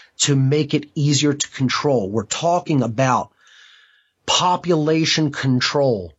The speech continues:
through mind control. That's what epigenetic eugenics is, or what I simply have truncated and shortened to epi-eugenics. And again, I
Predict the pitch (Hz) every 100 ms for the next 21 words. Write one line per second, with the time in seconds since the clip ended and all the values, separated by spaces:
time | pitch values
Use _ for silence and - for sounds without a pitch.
0 | _ - 127 131 123 131 135 123 117 104
1 | - 101 60 - _ _ 107 107 151 208
2 | 214 - 175 190 185 _ _ _ _ _
3 | - 214 214 196 175 139 156 143 160 160
4 | 151 - - 127 135 117 117 160 143 -
5 | 117 110 110 135 123 139 147 143 - 131
6 | 123 127 117 - 139 123 - 151 147 143
7 | 127 117 117 113 - 147 135 120 - 113
8 | 110 _ _ 165 131 123 104 104 113 110
9 | 104 139 92 - - - - - 143 143
10 | - 127 131 226 135 165